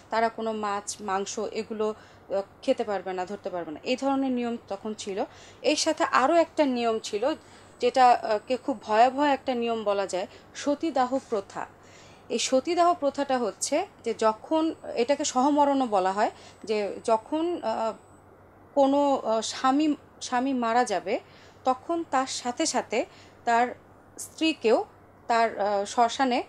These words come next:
বা চিতায় পোড়ানো হবে একদম জীবিত অবস্থায়।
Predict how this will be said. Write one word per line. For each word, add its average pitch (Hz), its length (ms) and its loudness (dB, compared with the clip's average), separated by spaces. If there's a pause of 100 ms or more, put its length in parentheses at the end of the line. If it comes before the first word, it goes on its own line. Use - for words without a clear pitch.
(220)
বা 208 120 -4
চিতায় 285 480 2 (280)
পোড়ানো 247 280 2
হবে 185 280 -6 (220)
একদম 254 300 2
জীবিত 262 320 2
অবস্থায়। 165 520 0